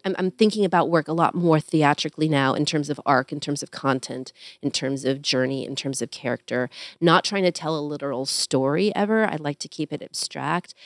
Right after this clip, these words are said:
but I do feel like, and we talk a lot, like yesterday in rehearsal, we were talking about, okay, where does this person start in, in, in, in the piece and where do they end? Where is their arc? Where is their high points? Where is their low points?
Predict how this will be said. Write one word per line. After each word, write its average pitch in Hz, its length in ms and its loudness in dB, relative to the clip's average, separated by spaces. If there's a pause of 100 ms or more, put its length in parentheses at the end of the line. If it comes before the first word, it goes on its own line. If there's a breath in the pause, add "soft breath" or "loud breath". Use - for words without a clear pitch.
(180 loud breath)
but 151 80 2
I 151 80 2
do 156 240 0
feel 156 240 -2
like, 139 240 2 (260 soft breath)
and 170 80 -2
we 170 60 4
talk - 280 -2
a 175 60 -6
lot, 156 380 0
like 143 160 -6 (180)
yesterday 156 400 -2
in 170 80 2
rehearsal, 180 400 4
we 156 80 6
were 147 60 4
talking 156 220 0
about, 151 220 4
okay, 139 200 0 (260 loud breath)
where 165 260 8
does 160 180 2
this 170 160 2
person 143 340 -4
start 135 400 -2
in, 139 180 -10
in, 147 280 -4
in, 143 300 -4
in 139 200 -4
the 131 60 -8
piece - 320 -8
and 143 140 -12
where 135 180 -2
do 139 100 -4
they 139 200 -4
end? 139 200 -4
Where 139 220 0
is 139 100 -2
their 147 180 -2
arc? 131 300 -4
Where 143 180 2
is 143 100 -6
their 139 120 -2
high - 280 -12
points? - 460 -4
Where 135 140 0
is 147 120 0
their 147 140 0
low 160 160 2
points? 131 460 -6